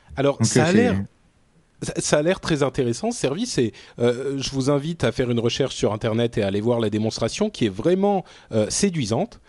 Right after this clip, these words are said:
Speaker 1: Euh, c'est, c'est vraiment quelque chose de bien foutu avec un menu sympa et ça a l'air plein de possibilités.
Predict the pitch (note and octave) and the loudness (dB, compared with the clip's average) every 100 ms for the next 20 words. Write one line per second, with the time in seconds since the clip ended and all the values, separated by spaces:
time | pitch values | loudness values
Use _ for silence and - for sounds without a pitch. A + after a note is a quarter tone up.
0 | _ _ - G#2 G2 G2 - A#2 A2 A2 | _ _ -2 0 0 -2 0 0 0 -2
1 | - A#2 G#2+ A2+ G#2+ F#2+ A2 G#2+ A#2+ F3 | 0 0 2 0 -2 -6 -12 -2 0 2
2 | F#3 F#3 C#3 A#2 B2+ - D3+ C3+ A2+ G2 | 2 0 -2 0 0 2 2 2 0 0
3 | A2 D3 - C3 - C3 D3 A#2 G2+ G#2+ | 0 0 -2 -6 -4 2 2 2 0 0
4 | A2 A#2+ C3 - A#2 G2+ A#2+ B2+ B2 G#2+ | 0 0 0 0 -2 0 0 2 2 -2
5 | - G2 G2 - E3+ - B2 A2 G2+ - | -4 -6 -4 -4 -4 -2 -6 -6 -4 0
6 | A3+ | -2